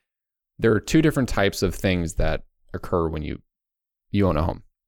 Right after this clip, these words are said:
You either pay towards the mortgage, um, and you either pay towards the not mortgage. So the mortgage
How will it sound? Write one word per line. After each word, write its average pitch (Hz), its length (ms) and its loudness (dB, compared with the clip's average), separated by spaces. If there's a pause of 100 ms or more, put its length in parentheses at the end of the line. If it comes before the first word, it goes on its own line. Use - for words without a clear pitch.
(460)
You 107 160 0
either 95 160 4
pay 101 440 -2
towards 107 320 -2
the 170 80 -2
mortgage, - 480 -6 (520)
um, 87 500 -2 (720)
and 85 440 -2 (320)
you 87 240 -2
either 85 180 0
pay 82 480 0 (580)
towards 82 560 -2 (380)
the 107 220 0
not 123 200 0
mortgage. 62 380 -10 (300)
So 98 400 2
the 98 100 -2
mortgage 117 500 2